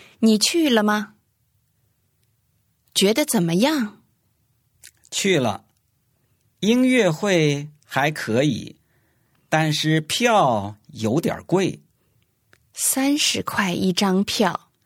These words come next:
Speaker 1: 是太贵了。而且有些学生太吵了。
Speaker 2: 是呀，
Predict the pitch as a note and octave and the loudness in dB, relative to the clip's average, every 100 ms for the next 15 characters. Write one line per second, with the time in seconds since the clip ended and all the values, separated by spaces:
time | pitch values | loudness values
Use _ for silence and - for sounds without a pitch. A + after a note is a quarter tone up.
0 | _ _ _ - - - F4+ C4 F#3 - | _ _ _ -2 0 2 2 2 2 0
1 | G3+ E3+ F3 G3+ F3 D#3 D3+ - _ _ | 0 0 2 2 2 2 -2 -6 _ _
2 | _ _ _ _ _ _ _ _ - A#3+ | _ _ _ _ _ _ _ _ -2 0
3 | D4 - A3 F#3 F3 F3+ _ _ - G#3+ | 0 0 0 2 0 -2 _ _ -2 2
4 | G3 F#3+ C#4 C4 - F#3+ A3 - B3 F#3 | 4 4 2 0 0 2 2 2 2 0
5 | F#3+ _ _ - G4+ G4 B3 - - D#3 | -4 _ _ -4 0 2 2 0 -2 -4
6 | F2+ - E3 E3 _ _ _ _ _ _ | -4 -2 -2 -4 _ _ _ _ _ _
7 | _ _ _ - - G3+ F#3 D#3 D3 D3+ | _ _ _ -12 -2 2 4 4 2 -4